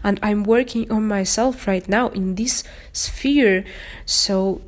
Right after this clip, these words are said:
yeah, I'm very sorry if I hurt your feelings. I didn't mean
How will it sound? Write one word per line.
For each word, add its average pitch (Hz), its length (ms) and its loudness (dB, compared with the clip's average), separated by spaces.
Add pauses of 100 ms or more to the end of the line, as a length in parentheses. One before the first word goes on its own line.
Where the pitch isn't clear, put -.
yeah, 214 240 0
I'm 185 180 0
very 208 220 2
sorry 226 320 2
if 214 200 -4
I 185 120 0
hurt 240 400 0
your 185 120 0
feelings. 226 760 0 (480)
I 214 120 2
didn't 247 460 0
mean 226 400 0